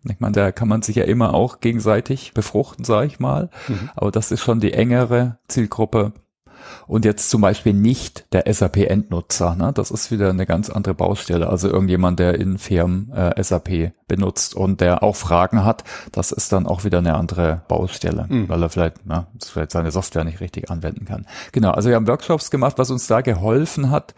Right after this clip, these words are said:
Speaker 1: äh, zum Beispiel, äh, jetzt neben der Beratung, war zum Beispiel der Community Canvas. Äh,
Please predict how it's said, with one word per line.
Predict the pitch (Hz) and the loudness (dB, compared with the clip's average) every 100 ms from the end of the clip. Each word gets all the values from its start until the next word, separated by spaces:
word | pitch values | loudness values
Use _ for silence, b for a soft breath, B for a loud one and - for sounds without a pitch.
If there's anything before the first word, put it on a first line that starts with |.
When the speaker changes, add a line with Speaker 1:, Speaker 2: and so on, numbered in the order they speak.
| B B | B B
Speaker 1:
äh, | - 117 | 0 0
zum | - 117 | 2 0
Beispiel, | 104 107 - - - 110 107 107 101 - | 2 2 0 -6 0 2 4 2 2 2
äh, | 104 101 | 2 2
jetzt | 98 - | 0 0
neben | 104 98 | -2 2
der | 98 | 0
Beratung, | 87 87 98 143 - 139 120 113 B B B | 0 2 2 2 0 0 0 -2 B B B
war | 98 101 98 | 2 2 2
zum | 110 | 0
Beispiel | 101 95 | -2 -2
der | 95 | 0
Community | 101 135 160 - 143 | 0 2 0 0 -2
Canvas. | - 120 135 127 127 - - - - - | 0 0 2 2 0 -2 -4 -6 -12 -4
Äh, | 104 | -2